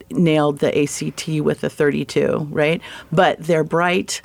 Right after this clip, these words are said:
um, and they can get into the community and demonstrate their proficiency and their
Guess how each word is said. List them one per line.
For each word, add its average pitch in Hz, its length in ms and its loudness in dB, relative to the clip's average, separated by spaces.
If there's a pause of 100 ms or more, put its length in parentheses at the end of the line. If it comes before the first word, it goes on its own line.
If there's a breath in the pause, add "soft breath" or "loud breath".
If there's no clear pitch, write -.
(360 loud breath)
um, 160 380 2
and 175 200 2
they 160 100 4
can 175 180 -2
get 170 140 0
into 170 200 0
the 170 80 -4
community 160 520 0
and 151 160 2
demonstrate 156 800 0
their 156 340 2
proficiency - 800 -2
and 147 160 4
their 156 180 0